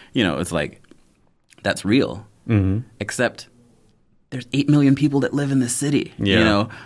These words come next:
Speaker 1: Like, uh, if, if you understand what it's like to have traumatic experiences, like, as a black person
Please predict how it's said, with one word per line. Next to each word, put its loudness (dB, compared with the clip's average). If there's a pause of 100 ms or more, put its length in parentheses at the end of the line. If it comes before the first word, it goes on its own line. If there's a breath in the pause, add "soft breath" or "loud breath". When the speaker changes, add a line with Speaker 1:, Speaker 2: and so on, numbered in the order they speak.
Speaker 1:
Like, 0 (1120 loud breath)
uh, 4 (160)
if, -2 (960)
if 0
you 2
understand 2
what 4
it's -2
like 0
to 0
have -2
traumatic -2
experiences, -2
like, -2
as -2
a -6
black -2
person -12